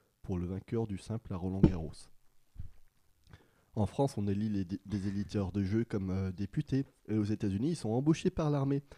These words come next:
Globalement, le jeu s'impose comme moteur essentiel dans les formations professionnelles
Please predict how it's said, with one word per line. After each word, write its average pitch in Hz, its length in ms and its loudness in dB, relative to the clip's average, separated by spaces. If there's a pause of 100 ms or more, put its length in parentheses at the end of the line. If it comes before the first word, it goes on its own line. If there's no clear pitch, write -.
(380)
Globalement, 127 680 6 (380)
le 110 140 8
jeu 127 140 8
s'impose 139 400 0
comme 104 180 0
moteur 120 320 2
essentiel 120 460 0
dans 104 100 2
les 98 60 0
formations 98 560 -2
professionnelles 95 920 -4